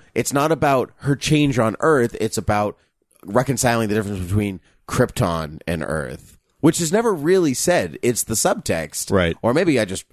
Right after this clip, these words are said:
Speaker 1: read into it better.
Speaker 2: I think you read into it, but, but I, but I agree with your analysis of it. Um, yeah, I, I think, <laughs> I think that's a valid, very valid point. Um, she just likes, she doesn't like change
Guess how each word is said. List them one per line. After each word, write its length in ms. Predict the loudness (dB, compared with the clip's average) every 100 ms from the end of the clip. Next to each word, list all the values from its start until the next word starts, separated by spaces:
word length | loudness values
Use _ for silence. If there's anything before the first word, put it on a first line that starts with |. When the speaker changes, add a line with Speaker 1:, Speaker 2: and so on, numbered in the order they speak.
| _ -6
Speaker 1:
read 260 | 0 2
into 380 | 2 0 0 0
it 80 | 0
better. 480 | 0 0 0 -2 -4
Speaker 2:
I 140 | -2
think 220 | 0 2 4
you 100 | 4
read 140 | 4
into 280 | 0 0 2
it, 260 | 4 2 4
but, 200 | 2 2
but 100 | 2
I, 160 | 2 2
but 180 | 2
I 60 | 2
agree 380 | 2 0 0 2
with 160 | 2 2
your 80 |
analysis 480 | 2 4 2 -2 -2
of 140 | 0 2
it. 180 | 0
Um, 360 | 2 2 2 0 -6 -20 -20 -2
yeah, 240 | 2 2 0 -2
I, 100 | -2
I 120 | 0 -2
think, 440 | 0 0 0 -6 -12
<laughs> 60 |
I 40 | -12
think 300 | -4 -6 -4
that's 260 | -4 -2
a 60 | -2
valid, 640 | 0 0 2 2 0 -4
very 360 | -8 0 2 4
valid 300 | 2 2 2
point. 220 | 0 -2 -6 -18 -20 -18 -2
Um, 320 | 2 4 2
she 180 | 2 0
just 200 | 0 2
likes, 280 | 0 0 -10
she 160 | -2 2
doesn't 220 | 2 2
like 160 | 2 0
change 420 | 2 4 4